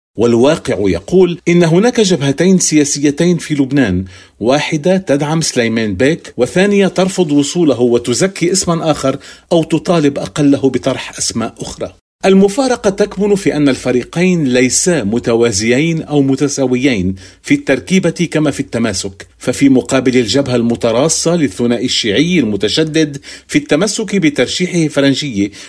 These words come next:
وعدم التراجع عنه بالرغم من كل الضغوط من داخل لبنان وخارجه،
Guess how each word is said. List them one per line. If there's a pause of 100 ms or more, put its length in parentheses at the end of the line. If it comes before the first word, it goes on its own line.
وعدم
التراجع
عنه
بالرغم
من
كل
الضغوط
من
داخل
لبنان
وخارجه،